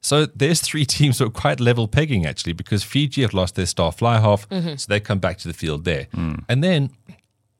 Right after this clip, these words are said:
Speaker 1: Group D, you've got England and Argentina as your sort of clear technical favourites, but every World Cup, Japan has had an upset. Just think they beat the Boks in twenty fifteen.
Speaker 3: Yeah.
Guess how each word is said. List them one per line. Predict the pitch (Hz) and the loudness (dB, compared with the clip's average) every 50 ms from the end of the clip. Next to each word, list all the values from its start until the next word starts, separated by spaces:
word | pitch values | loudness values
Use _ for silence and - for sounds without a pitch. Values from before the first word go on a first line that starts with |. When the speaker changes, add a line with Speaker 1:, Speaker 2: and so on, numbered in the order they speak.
| _ _ _ _ - - | _ _ _ _ -20 -6
Speaker 1:
Group | - 127 131 123 - - - | 0 0 0 0 0 -2 0
D, | 117 127 135 98 71 85 87 - _ _ _ _ _ | 2 2 2 2 0 -4 -10 -16 _ _ _ _ _
you've | 107 110 101 | -4 -2 0
got | 113 107 - | 0 0 0
England | 143 165 170 160 147 101 | 0 0 0 0 0 0
and | 80 104 104 | 2 2 4
Argentina | 104 98 101 95 - - 117 107 101 98 | 2 2 2 -2 -2 -2 0 0 0 0
as | 92 87 - | 0 -2 -2
your | 92 87 | -4 -2
sort | - 110 101 | -2 0 -2
of | 90 - - | -2 -2 -4
clear | - - 120 110 - | -2 0 2 2 2
technical | - - 135 - - 131 - 101 90 | 0 -2 -4 -4 -4 -4 -4 -4 -4
favourites, | - - 76 73 71 - - - - | -4 -4 -6 -6 -6 -6 -10 -10 -6
but | - 123 - - | -6 -6 -2 -2
every | 175 170 196 190 | 0 0 0 0
World | 165 151 151 139 - - | 0 0 0 0 0 0
Cup, | - 127 104 - | -2 -2 -2 -2
Japan | - 110 - - - 117 117 123 | -4 -6 -4 -2 0 0 2 2
has | 123 113 | 0 0
had | - - 95 95 | -2 -2 -2 -2
an | 107 127 | -2 -2
upset. | - 214 - - - - - - - - _ _ _ _ _ _ _ | -4 -6 -6 -6 -6 -6 -8 -10 -14 -20 _ _ _ _ _ _ _
Just | - - - | -8 -4 -2
think | 190 170 123 | -2 -2 0
they | 135 127 | -2 -2
beat | 110 - 165 160 - | -2 -2 -4 -6 -6
the | 120 | -2
Boks | - 127 127 120 - - | 0 2 2 2 0 -2
in | 117 | -4
twenty | 107 - 113 104 107 | -2 0 0 0 2
fifteen. | 104 - - 107 - - 85 71 107 | 0 0 -2 -4 -4 -6 -6 -4 -2
Speaker 3:
Yeah. | 139 202 190 | -2 -2 -2